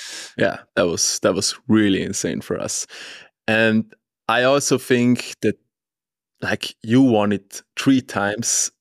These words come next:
and there is not many people which won the Million Dollar Challenge three times in a row. And I mean, I also won it, and I think that was also the point where sponsors started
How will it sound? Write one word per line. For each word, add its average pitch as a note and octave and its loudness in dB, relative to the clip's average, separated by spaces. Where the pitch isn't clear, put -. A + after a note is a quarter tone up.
and G#2 0
there A2 0
is G#2+ -2
not G#2+ 0
many G2 0
people G2 0
which F#2+ 0
won F#2+ 2
the F#2+ -4
Million F#2+ 0
Dollar - -2
Challenge - -6
three G#2 0
times F2+ -4
in G2 2
a F2+ 2
row. F#2 2
And F2+ -2
I F#2+ 0
mean, F#2+ 2
I F#2+ 2
also G2+ 2
won G2 2
it, G2 0
and F#2 -2
I A2+ 2
think D3+ 0
that C3 0
was B2 2
also B2 4
the A2 2
point A2 0
where G2+ 2
sponsors G#2+ 0
started G2+ 0